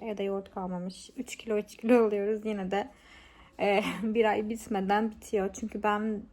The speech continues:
ben bu ay hiç yemedim aslında. Ama yine de bitti. <laughs> Defne çok seviyor yoğurdu. Ben de severim. Okan pek sevmez.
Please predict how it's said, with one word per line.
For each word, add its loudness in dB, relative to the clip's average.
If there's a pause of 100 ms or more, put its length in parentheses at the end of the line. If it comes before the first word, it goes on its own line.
(640)
ben 6
bu 4
ay 6
hiç -8
yemedim 0
aslında. -4 (220)
Ama 0
yine 0
de -2
bitti. 0 (100)
<laughs> -10
Defne -2
çok -6
seviyor -2
yoğurdu. 0 (840)
Ben 2
de -2
severim. -2
Okan -6
pek -6
sevmez. -6